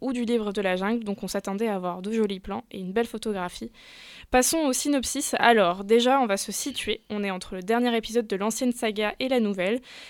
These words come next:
Évidemment, on est bien placé, parce qu'il s'en est passé du temps entre la chute de l'Empire et le Premier Ordre, donc c'est un choix complètement stratégique et bien joué.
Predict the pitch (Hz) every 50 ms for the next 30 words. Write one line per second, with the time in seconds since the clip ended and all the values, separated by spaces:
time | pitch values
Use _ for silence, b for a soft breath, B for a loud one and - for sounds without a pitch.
0 | B B 233 226 220 226 208 220 220 220 214 214 202 185 180 185 233 233 233 -
1 | 214 208 - - 220 240 285 320 - 226 208 - - 220 196 - 190 190 180 180
2 | - - 277 269 - - 269 262 220 220 220 - 226 233 294 247 208 - - 202
3 | 190 190 - - - 196 196 202 196 190 196 - - - 202 196 - - - 240
4 | 220 226 - - 208 196 190 185 180 185 208 240 233 247 B B B B B B
5 | B B - 208 - - 196 - 180 180 - 240 233 - _ - 226 220 - 208
6 | - - 202 202 - - - 226 220 - 202 196 202 240 262 - - - - 269
7 | 262 214 196 196 185 175 180 180 170 -